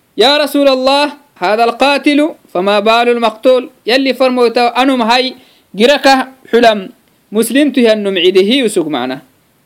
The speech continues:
Aanum cidehenihi annumu, gira ka xulama, muslimtu cideemi sabab kinni ne dhege kihi, wo cidenihi ninnumu yo rabehiya,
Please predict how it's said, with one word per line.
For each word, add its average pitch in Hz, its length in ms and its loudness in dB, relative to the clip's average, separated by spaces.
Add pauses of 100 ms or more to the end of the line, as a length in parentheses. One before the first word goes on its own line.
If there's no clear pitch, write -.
(180)
Aanum 269 320 0
cidehenihi 240 560 0
annumu, 202 400 -2
gira 262 240 0
ka 392 80 0
xulama, 269 640 -2
muslimtu 262 480 -2
cideemi 208 400 0
sabab 208 320 -2
kinni 202 320 -4
ne 196 160 0
dhege 208 240 0
kihi, 233 400 0 (640)
wo 233 80 4
cidenihi 254 720 2
ninnumu 202 420 -2
yo 240 200 4
rabehiya, 226 580 -2